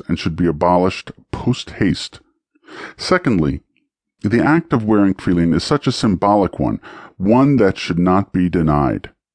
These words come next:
When we look at the Hebrew texts that are within them, they speak of tying the words of God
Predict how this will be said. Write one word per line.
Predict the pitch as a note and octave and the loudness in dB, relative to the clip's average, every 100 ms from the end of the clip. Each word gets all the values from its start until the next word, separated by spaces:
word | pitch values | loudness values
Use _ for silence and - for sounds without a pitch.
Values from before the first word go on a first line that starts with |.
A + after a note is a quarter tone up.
| _ - - - | _ -20 -18 -2
When | G2 | 2
we | G2+ | 4
look | G#2 C#3+ F#3+ - - | 4 4 2 -4 -4
at | A2+ - | -4 -2
the | F#2+ | -4
Hebrew | - B2 A2+ | 0 0 2
texts | G#2 - E2+ - - - | -2 -2 -4 -4 -14 -10
that | - E2+ | -2 0
are | E2 | 2
within | D#2+ G2 F#2 D3 | 0 2 2 2
them, | F#2+ F2+ | 2 2
they | |
speak | F2+ - - C#3+ | 0 -2 -4 -2
of | B2+ - | -4 -4
tying | A#2 A2+ A#2+ | 0 2 4
the | A2 | 2
words | F#2+ G#2 G2 | 2 0 0
of | F#2+ | -4
God | F2 F2+ F2+ F2 | 0 2 2 0